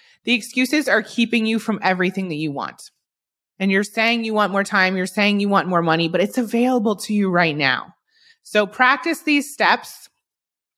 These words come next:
start taking action, continue to be aware of what could hold you back or what is holding you back, because that's just part of being human. Our mind is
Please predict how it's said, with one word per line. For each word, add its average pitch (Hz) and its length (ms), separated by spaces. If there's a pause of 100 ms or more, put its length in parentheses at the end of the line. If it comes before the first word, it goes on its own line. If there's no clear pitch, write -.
(140)
start 208 400
taking 262 340
action, 220 600 (580)
continue 247 540
to 285 80
be 262 160
aware 220 580
of 196 140
what 214 240
could 226 340
hold 214 320
you 247 100
back 185 360
or 208 60
what 208 220
is 175 280
holding 202 320
you 233 100
back, 202 400 (680)
because 226 240
that's 262 240
just 262 180
part 233 220
of 196 100
being 196 240
human. 143 460 (280)
Our 202 140
mind 226 380
is 262 120